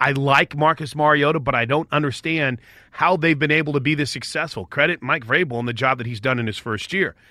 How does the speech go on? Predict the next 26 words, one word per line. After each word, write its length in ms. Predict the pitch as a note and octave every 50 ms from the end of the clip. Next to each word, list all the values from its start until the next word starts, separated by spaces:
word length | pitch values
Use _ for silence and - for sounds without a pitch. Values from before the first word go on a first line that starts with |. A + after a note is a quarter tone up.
| - - - _ _ _
And 160 | D#3+ E3+ F3+
then 100 | F#3 F3
speaking 400 | - - - C#4+ C4+ D#4 C#4 A#3+
of 100 | G3+ C#3
hard 260 | B2 E3+ F3 F#3 D3
teams 300 | - - F3 E3+ E3 -
to 100 | - B2+
figure 420 | A2 - D#3+ D#3+ C3+ B2 C3 A#2 B2
out, 260 | C3+ B2 G#2+ G2+ - _ _ _ _ _ _
here's 240 | _ - A#3 A#3+ -
a 60 | A#3
great 240 | D#3 D#3 G3 G3 -
question, 420 | - - F3 F3 E3 - - C#3 B2+
Eddie, 200 | B2 C3+ C3+ C3+
before 340 | C3 A#2+ - - D3+ D3+
we 120 | C#3+ C#3 C3
wrap 320 | A#2+ C3 B2+ B2+ A#2+ -
up 180 | B2+ A#2 - _
this 160 | B2 A2+ -
segment 360 | - - B2 A#2+ G#2+ A2+ A2
on 40 | G2+
the 60 | F#2+
playoffs. 460 | - - D3 B2 F2+ D#2 G2+ - - _ _ _ _ _ _ _ _ _
Is 180 | E3+ F3 C#3 D3+
Minnesota 520 | F#3 A#3+ D4 D#4+ C#4+ - E4+ E4+ D#4+ C#4
good? 440 | E3 A#2 C#3 D#3+ E3 E3 F3 F3 F3